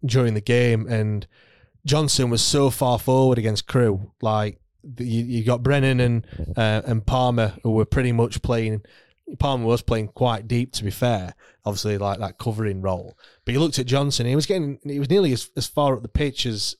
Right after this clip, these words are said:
as, um, as Corbeanu, uh, in terms of, you know, looking at their, like, average position,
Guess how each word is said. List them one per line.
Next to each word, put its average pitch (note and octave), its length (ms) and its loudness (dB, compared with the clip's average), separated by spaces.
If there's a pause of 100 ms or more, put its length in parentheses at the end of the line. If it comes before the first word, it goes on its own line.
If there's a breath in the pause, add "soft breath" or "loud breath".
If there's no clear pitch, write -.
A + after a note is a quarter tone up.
as, G#2+ 320 -4
um, G#2 440 -2
as - 100 -6
Corbeanu, C3 640 0 (380)
uh, G2+ 240 -2 (140)
in A#2 120 -4
terms G#2+ 340 -2
of, G2+ 140 -4
you A2+ 80 -8
know, A2 100 -2
looking A2+ 320 -2
at A2 60 -12
their, G#2+ 220 -2
like, A2 260 -10
average A2+ 340 -2
position, G#2+ 480 -4